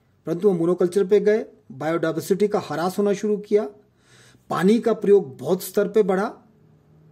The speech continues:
और एक जो और खतरा इस हमारे सामने अब आया है कि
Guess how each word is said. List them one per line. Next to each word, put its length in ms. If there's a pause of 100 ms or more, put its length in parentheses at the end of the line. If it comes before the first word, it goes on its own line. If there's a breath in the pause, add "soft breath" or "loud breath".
(640)
और 260
एक 240
जो 140
और 280
खतरा 340
इस 320
हमारे 240
सामने 320
अब 120
आया 200
है 320 (760 soft breath)
कि 340